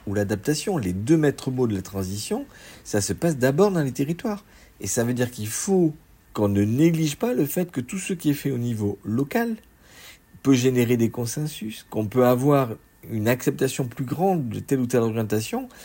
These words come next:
quand elle est débattue, quand il y a une approche citoyenne à la clé. Et donc, il faut rebâtir la démocratie européenne en s'appuyant sur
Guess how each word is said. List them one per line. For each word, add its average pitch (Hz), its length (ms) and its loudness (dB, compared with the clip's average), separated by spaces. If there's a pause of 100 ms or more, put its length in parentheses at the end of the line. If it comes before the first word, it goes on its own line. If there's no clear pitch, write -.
(180)
quand 110 220 -6
elle 101 140 2
est 92 60 0
débattue, 131 680 2 (300)
quand 101 140 -6 (300)
il 107 60 0
y - 40 2
a - 20 4
une 101 120 2
approche 113 340 0
citoyenne 139 600 2
à 98 80 -6
la 101 140 -2
clé. 302 280 -2 (600)
Et 208 60 -2
donc, 117 240 0
il 147 80 -2
faut 190 160 2
rebâtir 196 880 2 (140)
la 107 120 0
démocratie 131 600 -2
européenne 147 420 2 (300)
en 110 160 -4
s'appuyant 175 720 -2 (320)
sur - 580 -2